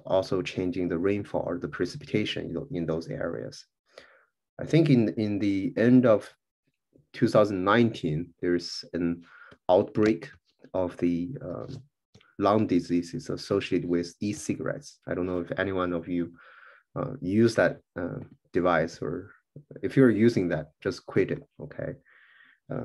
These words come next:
because we are also doing some research, uh, about, um, the aerosols, or, or basically the composition of aerosols or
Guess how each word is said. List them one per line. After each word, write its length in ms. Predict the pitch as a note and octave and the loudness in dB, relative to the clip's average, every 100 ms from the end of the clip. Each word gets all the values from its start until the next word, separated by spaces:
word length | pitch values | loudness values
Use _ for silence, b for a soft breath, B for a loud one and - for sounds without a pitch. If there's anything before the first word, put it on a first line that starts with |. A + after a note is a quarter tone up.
| B2+ | -6
because 440 | G2 - F#2+ - | -4 -2 -2 -2
we 220 | D3 G#2+ A#2 | 0 4 6
are 120 | A2+ | 6
also 340 | G2 G#2+ A2 | 4 4 2
doing 400 | F2+ G2 F#2+ F2+ | -2 -2 -2 -4
some 300 | - F2 F2 | -4 -2 -2
research, 720 | D#2+ F2 - G2 F2+ E2+ - - _ _ | -2 -4 -2 0 0 0 -6 -10 _ _
uh, 140 | E2+ E2 - | -10 -8 -8
about, 420 | F2 E2+ F2+ E2+ - _ - | -4 0 0 -2 -12 _ -12
um, 360 | F2 D#2+ E2 - - _ B B B B _ | -8 -8 -8 -12 -16 _ B B B B _
the 100 | - | 0
aerosols, 760 | G2 G2+ G#2 - G2+ G2 - - _ - | 4 4 2 2 2 2 -4 -14 _ -14
or, 360 | D2 B1 C#2+ C2 | -10 -8 -4 -4
or 40 | |
basically 420 | - G2+ G2+ - | 0 0 0 -2
the 80 | E2+ | -2
composition 680 | - F#2 F#2+ F2+ A#2+ A#2 G#2 | -2 -2 0 4 4 4 0
of 120 | F#2+ - | 0 2
aerosols 600 | F#2+ F#2 - F2+ E2+ F2 | 2 2 -2 -6 -4 -4
or 160 | D#2 | -6